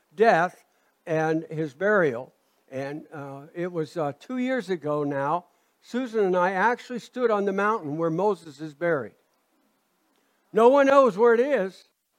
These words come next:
No one knows where it is. We could have been standing on it, but we were st-, we stood there. And I'll tell you something. Do you remember when God took Moses up into the mountain? Why did God take him to that mo-, to that mountain right before he died?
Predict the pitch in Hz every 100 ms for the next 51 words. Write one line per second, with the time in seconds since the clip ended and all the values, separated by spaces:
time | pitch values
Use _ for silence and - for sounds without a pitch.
0 | _ _ _ _ _ 147 208 240 240 240
1 | 190 214 226 240 208 147 _ _ _ _
2 | - 214 214 240 233 247 - 277 285 285
3 | 226 190 165 190 214 214 _ _ _ _
4 | 185 202 196 196 - - 160 151 240 240
5 | 196 185 180 214 247 294 285 262 247 202
6 | - 165 - 160 143 - _ _ _ 208
7 | 240 285 320 285 247 190 185 208 233 233
8 | 220 185 233 208 226 190 214 214 220 202
9 | 202 190 208 170 220 311 330 240 233 214
10 | 202 208 214 202 185 170 175 175 156 180
11 | 156 165 _ 180 165 185 170 170 175 139
12 | 143 147 175 160 - 170 151 135 127 113